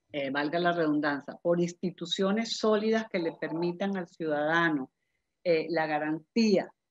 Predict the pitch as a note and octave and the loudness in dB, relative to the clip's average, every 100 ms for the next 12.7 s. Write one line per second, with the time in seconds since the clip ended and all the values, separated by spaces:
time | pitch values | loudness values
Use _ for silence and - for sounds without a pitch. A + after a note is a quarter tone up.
0 | _ - D3+ D3+ - C#3+ F#3+ E3 D3+ D#3+ | _ -12 -12 -10 -10 -6 -4 -2 -4 -6
1 | - E3+ D3 D3 E3 D3+ D3 D#3+ D#3+ E3+ | -6 -4 -4 -6 -6 -4 0 -2 -2 -8
2 | - D#3 C#3+ D3 D#3+ F3 F3+ - A#3+ C4 | -6 -4 -4 -6 -6 -6 -8 -6 0 4
3 | G#3 G#3 - _ _ _ - G3 F#3+ G3 | 4 2 -4 _ _ _ 2 4 4 0
4 | _ E3+ D#3+ D#3+ D3+ F3 F3 E3+ D#3 D#3 | _ -4 -4 -6 -2 0 0 0 -2 -2
5 | F3+ - E3 C#3+ D#3+ D#3+ D3+ D3 - F#3+ | -4 -4 -6 -4 -2 -2 -4 -8 0 4
6 | F3+ F#3 F3+ F3 D#3+ D3 C#3+ - _ _ | 4 4 2 0 0 -2 -4 -8 _ _
7 | - D#3 D3+ D#3 D3+ - F3+ F3+ F#3 F#3+ | 0 2 2 0 -2 -4 0 2 4 4
8 | F#3+ G3 - G3 F3 D#3 E3 D3+ D3+ F#3 | 2 -2 -2 2 2 2 0 0 0 -2
9 | F#3 G3 F#3 D3+ - - F#3 F3 F#3+ - | 0 2 0 0 -4 -2 0 2 -2 -8
10 | _ - E3 D#3+ D3+ D#3+ D#3 - E3 - | _ -6 -4 0 0 0 -2 -4 -6 -6
11 | D3 - A3+ B3 B3+ _ _ _ - F3+ | -6 0 2 2 -4 _ _ _ 2 4
12 | F#3 A3+ A3+ G3 F#3 D#3+ | 6 4 2 -2 -2 -4